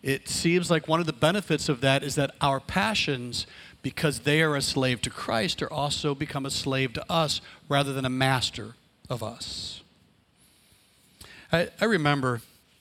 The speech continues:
I think I've talked about this for a while up front. Uh, I, I remember when I was moving out of my years of addiction to pornography,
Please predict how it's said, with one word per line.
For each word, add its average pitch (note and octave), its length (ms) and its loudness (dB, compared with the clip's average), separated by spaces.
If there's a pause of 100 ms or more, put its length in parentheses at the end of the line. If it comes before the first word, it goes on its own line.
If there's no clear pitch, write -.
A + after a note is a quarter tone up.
(1080)
I - 80 -16
think E3 180 -2
I've C3 80 -6
talked B2 220 2
about A2+ 100 -2
this A2+ 100 -6
for - 140 -10
a A2+ 40 -6
while A2 180 0
up A2 100 -4
front. A2+ 300 -8 (720)
Uh, D#3+ 60 6
I, D#3 280 4 (100)
I G#3+ 60 4
remember F3+ 760 2
when D3 480 4 (100)
I E3+ 200 4
was D#3+ 260 0
moving E3+ 500 2
out D#3 280 4
of C#3 180 -4
my D3+ 160 4
years D3+ 840 2 (280)
of C#3 320 4
addiction D3 480 0
to - 80 -4
pornography, B2+ 920 0